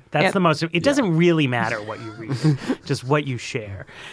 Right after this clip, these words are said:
Speaker 1: So, Dylan, I mean, can you tell us, I mean, what, what is a basic income?
Speaker 3: So, uh, basic income is a, uh,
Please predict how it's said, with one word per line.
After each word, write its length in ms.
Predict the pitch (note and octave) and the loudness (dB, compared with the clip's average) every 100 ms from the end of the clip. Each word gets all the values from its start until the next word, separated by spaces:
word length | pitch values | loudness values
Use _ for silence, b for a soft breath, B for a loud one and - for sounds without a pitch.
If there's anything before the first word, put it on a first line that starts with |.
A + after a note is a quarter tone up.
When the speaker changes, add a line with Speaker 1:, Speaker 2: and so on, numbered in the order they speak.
| A2+ B | -18 B
Speaker 1:
So, 200 | - C4 | 2 2
Dylan, 400 | G#3+ E4 E4+ G3+ | 4 4 4 2
I 80 | F#3 | 0
mean, 160 | G#3+ | 0
can 140 | F#3 A3+ | 0 -2
you 80 | |
tell 160 | G#3+ C4+ | 2 0
us, 140 | B3 | 2
I 20 | G3 | 2
mean, 140 | F3 | 4
what, 260 | F#3 F#3 C#3 | 4 2 0
what 140 | D#3 | 0
is 160 | G3+ G3+ | 2 0
a 20 | |
basic 380 | A2+ G2+ - - | -6 -10 -14 -18
income? 400 | A#2+ - C#3 - _ _ _ _ _ | -16 -16 -16 -20 _ _ _ _ _
Speaker 3:
So, 440 | - - D3+ E3 G3 | -6 2 4 2 2
uh, 280 | B2+ A#2 A2 | 2 4 2
basic 380 | A2 A2+ - A2+ | 0 -2 -2 -8
income 400 | G#2+ C3+ D3 C#3 | -6 -6 -4 -4
is 360 | F#2 F#2+ F2 G2 | -4 -4 -6 -4
a, 400 | F#2+ F#2 F#2 F2+ | -2 -2 -2 -2
uh, 280 | F2 F2 | -2 -2